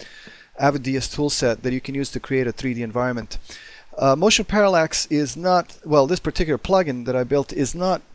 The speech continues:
really a full three D environment where you can take the camera and spin around an object, but it gives you enough of a spatial illusion that you can use it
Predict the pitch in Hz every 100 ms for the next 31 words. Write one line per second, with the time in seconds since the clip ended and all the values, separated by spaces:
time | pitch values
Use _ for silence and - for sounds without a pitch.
0 | - - 151 156 160 147 135 135 131 -
1 | 156 151 143 147 143 131 127 135 127 135
2 | 127 127 131 117 143 139 - 139 135 117
3 | - - 147 123 127 127 117 - - -
4 | - - - 135 143 151 131 117 - 139
5 | - 147 202 170 160 147 151 160 156 127
6 | 120 113 - 143 139 143 120 120 135 123
7 | 110 117 123 127 120 127 135 117